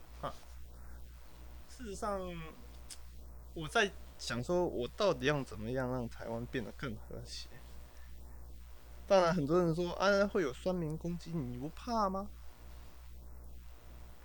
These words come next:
怕，当然怕啊！可是为了要让台湾变得更美好，对不对？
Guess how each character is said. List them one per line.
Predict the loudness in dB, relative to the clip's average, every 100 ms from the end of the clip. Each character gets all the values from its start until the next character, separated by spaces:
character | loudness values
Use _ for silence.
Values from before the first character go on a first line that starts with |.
| -6
怕， | 0 2 6
当 | 6 6
然 | 2
怕 | 10 12 12
啊！ | 12 12 12 10 4 -8 -10 -8 -2
可 | 8
是 | 12
为 | 12 12
了 | 12
要 | 12 12 10 4 0 -12 -12 -12 -12 -14 -12 -2
让 | 0
台 | 2 2
湾 | 4
变 | 4
得 | 4
更 | 0 0
美 | 2 2
好， | 2 -2 -4 -10 -10 -10 -10 -12 -8
对 | -6
不 | -4
对？ | 0 -2